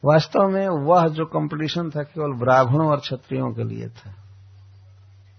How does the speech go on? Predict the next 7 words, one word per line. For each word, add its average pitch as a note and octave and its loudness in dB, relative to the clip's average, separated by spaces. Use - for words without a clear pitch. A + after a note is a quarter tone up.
पहले C#3 2
से D3 -2
निश्चित C#3 -4
किया A#2 -4
गया A#2 -8
था। - -20
तो C#3 4